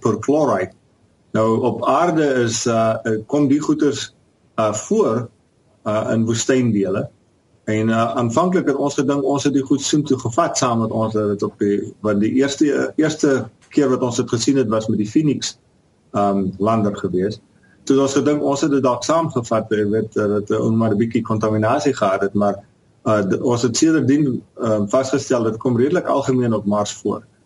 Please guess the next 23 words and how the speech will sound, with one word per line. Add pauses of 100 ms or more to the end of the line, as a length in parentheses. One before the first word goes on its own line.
(240)
Nou
wat
die
sout
interessant
maak
is,
uh, (340)
sommige (440)
vorme
van
daai
sout
ge-,
kan
'n
mens
gebruik
om,
ehm, (220)
om
vuurpyl, (500)
ehm,